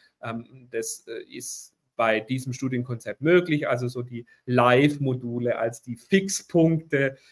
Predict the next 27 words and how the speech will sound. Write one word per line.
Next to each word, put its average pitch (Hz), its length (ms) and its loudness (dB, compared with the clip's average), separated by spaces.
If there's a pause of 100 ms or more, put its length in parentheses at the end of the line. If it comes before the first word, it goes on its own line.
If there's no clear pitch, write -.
(180)
äh, 131 200 4 (140)
in 143 120 0
meinem 131 560 0
Studium 131 640 -4
und 113 160 -10
außenrum 110 580 -10
dann 98 220 -20
eben 98 360 -20
die, - 240 -20 (100)
äh, - 80 -20 (440)
die, 151 220 -20 (100)
die - 80 -20
Selbstlernmodule - 1500 -14
sozusagen 104 420 -14
drum 143 340 0
gebaut, 127 680 0 (440)
ähm, 110 320 -6
um 110 180 -8
dann 104 200 -8
da 98 160 -10
einen, 101 260 -14
einen, 101 280 -20 (280)
einen 98 240 -20 (320)
guten 110 200 -14
Studienplan 98 640 -16
zu - 120 -20
kriegen. - 360 -20